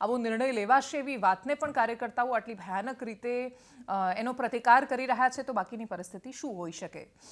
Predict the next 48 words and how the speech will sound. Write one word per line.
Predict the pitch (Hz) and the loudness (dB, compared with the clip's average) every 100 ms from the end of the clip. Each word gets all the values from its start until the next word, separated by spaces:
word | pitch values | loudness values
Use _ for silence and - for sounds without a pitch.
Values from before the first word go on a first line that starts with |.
| - _ _ _ _ _ 220 | -20 _ _ _ _ _ -6
મુમતાઝ | 240 262 277 | 2 4 4
પટેલ | 277 262 | 2 -2
સાથે | 277 254 254 | -2 -2 -4
અમે | 233 | -6
ફોન | 226 233 233 | -6 -6 -4
પર | 254 | 0
વાત | 247 240 | 2 2
કરી | - 240 233 | -2 -6 -2
ત્યારે | 220 208 | 0 0
એમણે | 196 208 | -2 -6
તો | 208 | -4
કહી | 208 | -4
દીધું | 214 233 240 | -4 -4 -4
કે | |
ભાઈ | 240 220 | 0 0
હું | 214 | 0
તો | 254 | -2
પ્રચાર | 247 220 247 247 | 0 6 6 6
જ | 175 | 2
નહીં | 185 175 | -6 -4
કરું | 185 185 | -4 -2
જો | 214 254 226 202 202 | 0 2 2 0 -2
ચૈતર | 208 226 | -2 -2
વસાવાની | 202 190 202 190 190 | -4 -4 -4 -4 -2
વાત | 180 160 | -4 -2
આવે | 156 160 | -4 -6
છે | 180 | -10
તો. | 165 156 _ - - - - | -10 -14 _ -20 -20 -20 0
ફૈઝલ | 269 269 349 | 2 4 2
પટેલ | - 320 | 0 -4
સાથે | 311 320 294 | 2 2 2
પણ | 302 294 | -2 2
બાકીના | 262 254 269 | 2 2 -6
ઘણા | 240 240 | 0 0
પત્રકારોએ | 247 233 226 226 226 233 | 0 -4 -2 0 0 0
વાત | 214 208 233 | 0 0 -2
કરી | 220 | -6
છે, | 214 214 | -6 -10
એ | 214 220 | -8 -4
પણ | 233 226 | -2 -4
બહુ | 220 226 | -2 -4
વિસ્તારથી | 208 214 - 240 240 233 | -4 -4 4 4 4 -6
કહી | 208 | -2
રહ્યા | 202 185 | 2 2
હતા. | 190 247 | 2 -4
એમાંથી | 269 254 | -4 -8
એક | 262 | -10
શ-, | - - | -10 -16